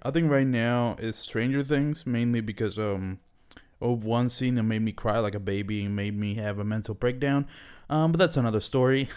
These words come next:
<laughs> Um, but right now, I think Stranger Th-, Stranger Things season three is my favorite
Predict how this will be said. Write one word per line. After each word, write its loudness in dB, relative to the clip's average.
<laughs> 4
Um, 2
but 4
right 4
now, 4
I 4
think 0
Stranger 0
Th-, -6
Stranger 0
Things -2
season -2
three -2
is -6
my -4
favorite -4